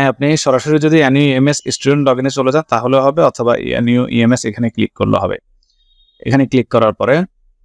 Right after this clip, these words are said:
মূল যে ওয়েবসাইট, সেই ওয়েবসাইটটি ওপেন হবে। এখান থেকে আপনি বাম পাশে স্টুডেন্ট লগইন যে অপশনটা দেখতে পাচ্ছেন, এটাতে ক্লিক করবেন। এটাতে ক্লিক করার পরে আপনার যে রেজিস্ট্রেশন নম্বর, সেই রেজিস্ট্রেশনের বক্স আসবে, আপনি এখানে রেজিস্ট্রেশন নম্বরটা ইনপুট দিতে হবে। তো আমি একটা রেজিস্ট্রেশন নম্বর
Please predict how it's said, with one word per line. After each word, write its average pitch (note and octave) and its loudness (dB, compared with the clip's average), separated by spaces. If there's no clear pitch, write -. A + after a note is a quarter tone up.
মূল B2+ 2
যে A#2+ 2
ওয়েবসাইট, A2 0
সেই C3 0
ওয়েবসাইটটি A2+ 0
ওপেন A#2+ 2
হবে। C3+ 0
এখান B2 -2
থেকে B2 0
আপনি A#2+ 0
বাম A2+ 0
পাশে A#2+ -4
স্টুডেন্ট B2+ -2
লগইন A2+ 2
যে A2+ 0
অপশনটা A2+ -2
দেখতে A2 -2
পাচ্ছেন, A2+ -2
এটাতে A2+ -2
ক্লিক - -10
করবেন। F#2+ 0
এটাতে C3+ 2
ক্লিক D3+ -2
করার D3 2
পরে D3+ -2
আপনার C#3+ -2
যে B2 -2
রেজিস্ট্রেশন C3+ -2
নম্বর, A#2 0
সেই - -2
রেজিস্ট্রেশনের A#2 0
বক্স G#2+ 0
আসবে, A#2 2
আপনি A2+ 0
এখানে A#2+ -2
রেজিস্ট্রেশন A2+ 0
নম্বরটা A2 0
ইনপুট A#2 0
দিতে G#2 -2
হবে। F#2+ 0
তো B2 -2
আমি A#2+ 2
একটা A#2 -2
রেজিস্ট্রেশন B2 -2
নম্বর C#3 2